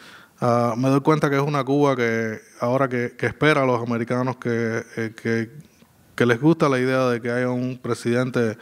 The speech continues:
americano visitando el país. En este caso, esta obra está dedicada al, a la, a la, a la simpatía que, que produjo el automóvil de Obama, que se llama The Beast, La Bestia, ah,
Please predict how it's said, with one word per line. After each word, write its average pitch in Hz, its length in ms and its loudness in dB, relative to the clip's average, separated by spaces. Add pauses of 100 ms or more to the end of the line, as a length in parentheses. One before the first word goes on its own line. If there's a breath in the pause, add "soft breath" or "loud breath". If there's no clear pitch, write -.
(380 loud breath)
americano 120 500 2
visitando 123 760 -2 (720 soft breath)
el 117 160 2
país. 123 380 2
En 127 120 0
este 123 180 -2
caso, 123 420 0
esta 120 220 -2
obra 123 280 2
está 123 240 -2
dedicada 120 460 0
al, 104 460 -8 (400)
a 120 60 -2
la, 110 120 -2 (120)
a 110 40 -2
la, 107 360 -4 (380)
a 123 80 -2
la 110 100 4
simpatía 131 480 2
que, 127 180 -4
que 123 160 -4
produjo 127 640 0
el 123 140 0
automóvil 123 640 0
de 120 300 0
Obama, 120 540 0 (500 loud breath)
que 120 220 2
se 123 120 -2
llama 117 460 2
The 117 100 -2
Beast, 117 640 0
La 113 160 0
Bestia, 120 600 0 (640 loud breath)
ah, 113 380 0